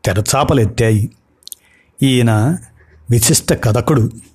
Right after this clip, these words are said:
తిలక్ కథల్లో ఆర్థికంగా అట్టడుగు వర్గానికి చెందినవారు, మధ్యతరగతి కుటుంబీకులు,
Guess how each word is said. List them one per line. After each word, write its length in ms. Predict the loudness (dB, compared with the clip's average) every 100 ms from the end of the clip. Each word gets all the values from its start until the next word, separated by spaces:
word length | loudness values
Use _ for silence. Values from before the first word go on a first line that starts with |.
| -20 _ _ _ -2
తిలక్ 340 | -2 -2 -4
కథల్లో 640 | 0 2 2 2 2 0 -4 _ _ _
ఆర్థికంగా 880 | 0 2 2 2 2 4 4 2 -2 -8 _ -20 -20 _
అట్టడుగు 480 | -4 0 2 4 4
వర్గానికి 540 | 4 2 2 0 0
చెందినవారు, 720 | 0 2 2 2 2 2 0 -2 -10 -20 -20 -20 _ 2
మధ్యతరగతి 960 | 4 2 2 2 2 2 2 2 0
కుటుంబీకులు, 840 | 0 0 2 2 2 2 2 0 0